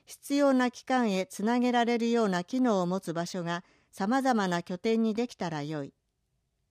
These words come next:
基幹相談支援センターを設置し、地域における相談支援の中核的な役割を担う機関として、地域の関係機関等のネットワークを構築するとともに、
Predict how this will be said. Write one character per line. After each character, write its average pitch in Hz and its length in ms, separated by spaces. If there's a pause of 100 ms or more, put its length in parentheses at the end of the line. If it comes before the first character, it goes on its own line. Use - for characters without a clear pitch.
(880)
基 - 120
幹 269 240
相 262 240
談 254 220
支 240 160
援 254 160
セ 254 200
ン 233 60
タ 185 180
ー 160 60
を 160 60
設 160 260
置 165 120
し、 156 260 (460)
地 277 200
域 240 200
に 196 100
お 180 120
け 190 140
る 180 140
相 262 240
談 254 220
支 269 160
援 208 200
の 165 200
中 240 240
核 247 240
的 240 260
な 226 160
役 202 300
割 247 280
を 202 80
担 175 320
う 160 60
機 - 140
関 190 220
と 156 160
し - 120
て、 151 220 (500)
地 269 200
域 214 180
の 180 260
関 254 220
係 233 260
機 - 140
関 202 240
等 233 260
の 175 160
ネ 175 140
ッ - 120
ト 262 120
ワ 254 140
ー 233 40
ク 180 180
を 156 120
構 233 220
築 - 200
す - 180
る 226 120
と 190 160
と 190 120
も 165 140
に、 147 220